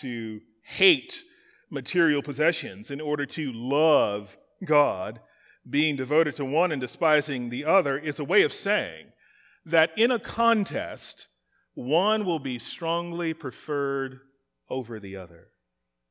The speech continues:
Our loyalties may not be known immediately, but they will become obvious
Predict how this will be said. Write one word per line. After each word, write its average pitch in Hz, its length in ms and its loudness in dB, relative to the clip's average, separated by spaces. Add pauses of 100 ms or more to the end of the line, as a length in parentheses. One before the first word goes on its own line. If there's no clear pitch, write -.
(1500)
Our 120 100 -6
loyalties 117 640 -4
may 113 120 -6
not 110 260 -8
be 107 400 -10 (460)
known 135 260 0
immediately, 107 760 -8 (600)
but 127 320 -4
they 131 200 -2
will 131 260 0
become 127 400 -6
obvious 117 640 -8